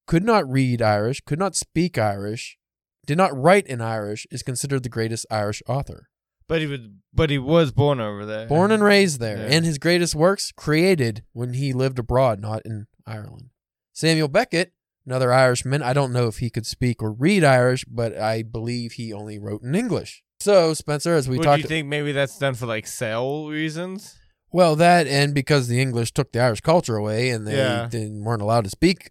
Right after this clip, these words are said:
Speaker 1: Irish, and it just pretty much died off for a while. Here's where I'm at, Spencer. This is controversial because most people don't know, but I have talked about him many times on the podcast.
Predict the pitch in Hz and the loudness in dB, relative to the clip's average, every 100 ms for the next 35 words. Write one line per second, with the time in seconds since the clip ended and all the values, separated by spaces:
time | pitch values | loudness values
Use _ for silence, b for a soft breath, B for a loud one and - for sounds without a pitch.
0 | - 120 113 120 135 - 123 127 143 147 | -2 0 2 2 0 -2 -6 -4 -4 -4
1 | 147 - 175 160 147 117 135 147 160 - | -8 -6 -4 -4 -4 0 2 4 4 2
2 | 104 95 90 - _ _ _ _ 151 190 | -6 -6 -10 -12 _ _ _ _ 0 4
3 | 165 156 160 151 131 104 98 - 104 120 | 4 4 4 6 4 0 -4 -8 -10 -8
4 | 135 _ _ _ 131 135 127 151 151 135 | -12 _ _ _ -8 -4 -2 2 2 2
5 | 127 160 190 185 165 135 127 123 117 135 | 2 4 2 -2 0 0 0 -2 0 -2
6 | 113 110 107 117 147 117 131 135 - 117 | -2 -4 0 0 2 2 2 2 2 0
7 | 113 107 110 110 110 117 113 110 101 117 | 0 -2 -2 -2 -4 -2 -4 -4 -8 -2
8 | 120 120 107 | -2 -2 -6